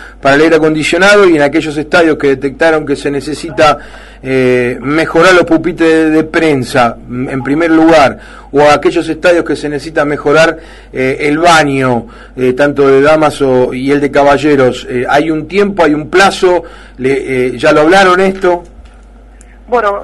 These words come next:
Speaker 2: el, el plan de mejora se incluye no solamente la mejora, sino el tiempo en el que lo tienen que cumplir. Eh, entonces eso es lo que se, se va a establecer en esta, en este próximo mes, que tenemos para terminar de elaborar todos los, los planes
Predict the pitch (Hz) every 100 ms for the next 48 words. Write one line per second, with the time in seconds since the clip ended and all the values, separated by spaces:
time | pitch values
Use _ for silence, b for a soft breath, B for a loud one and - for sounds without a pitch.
0 | - 190 208 196 196 233 233 208 185 247
1 | 233 - 190 180 190 190 180 165 175 185
2 | 185 196 185 180 175 180 - 202 220 240
3 | b b b - 185 190 190 185 196 196
4 | 190 175 160 165 160 170 180 175 165 160
5 | 175 190 175 - - - - b b b
6 | - 175 165 165 165 - 185 180 202 202
7 | 190 214 - 196 185 180 170 175 175 -
8 | 202 185 196 190 175 190 190 180 175 190
9 | 175 165 - 185 185 208 202 196 202 202
10 | 233 240 - - - - 165 180 196 185
11 | 180 170 160 165 185 196 175 170 185 190
12 | 185 180 165 156 - - - 165 - 214
13 | 233 254